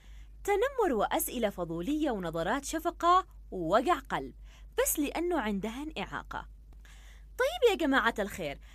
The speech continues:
هذه الأمور تكون خارجة عن إرادة الشخص، واللي عندها إعاقة مش معناه إن إنسانة ناقصة، بالعكس،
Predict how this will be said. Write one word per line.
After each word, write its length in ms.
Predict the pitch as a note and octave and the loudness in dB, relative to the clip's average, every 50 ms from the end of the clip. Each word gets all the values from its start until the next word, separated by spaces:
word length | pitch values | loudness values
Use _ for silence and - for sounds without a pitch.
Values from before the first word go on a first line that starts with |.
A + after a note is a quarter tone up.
| - - | -18 -8
هذه 340 | - G4 C5 D#5+ D#5 D5 - | -2 6 8 8 8 8 6
الأمور 380 | - C#4+ C#4 C4+ C4 C#4 G4 | 6 4 6 6 6 6 4
تكون 340 | - - E4+ - - F4 D#4+ | 4 4 2 4 4 2 2
خارجة 540 | D#4 - G4+ B4+ C#5+ C#5+ C5+ A#4+ A#4+ A4 F4 | 2 0 2 4 4 6 8 8 6 6 6
عن 100 | E4 - | 4 2
إرادة 440 | - A3 A3+ A#3 D4 F4 F#4 F4 - | 2 4 4 4 4 4 2 -2 -2
الشخص، 480 | - - - E3+ - - - - - - - - - - - | -4 -4 -6 -6 -6 -6 -8 -10 -10 -12 -14 -20 -20 -16 -8
واللي 300 | - A3 A3 G#3 F#3+ F3+ | -4 -2 0 0 2 2
عندها 560 | F3 F3 E4 G4 A4+ A4 F#4 D#4+ D4+ G#3+ F3 F#3 | 2 2 2 2 2 4 4 4 4 4 4 6
إعاقة 540 | D#3+ G3 A3+ D4+ D#4+ - G#3 F#3 F3 F3+ - - - - - - | 8 8 8 8 6 4 6 6 6 6 4 -2 -16 -12 -4 -2
مش 220 | C#4 E4 - - | 0 0 2 4
معناه 480 | F4 F#4+ E4+ F#4+ G4 A4+ B4 C5+ B4 E4+ | 4 4 4 4 4 4 4 4 4 4
إن 140 | D#4 D4 | 2 2
إنسانة 500 | C#4+ C4 - A3+ A3 - D4 D#4+ F4 F4+ | 2 2 0 -2 -2 0 0 0 0 0
ناقصة، 600 | C#4+ G3+ G3 A#3+ - - G3+ F#3+ - G#3 E3 B2+ - - - - - - | 0 0 0 0 0 0 -2 2 4 4 2 2 0 -4 -18 -18 -10 -6
بالعكس، 640 | D#3+ F3 E3 D3+ C#3 F#3 C#4 G#4+ G#4 D#4+ - - | -4 -2 0 2 4 6 6 6 4 2 -2 -4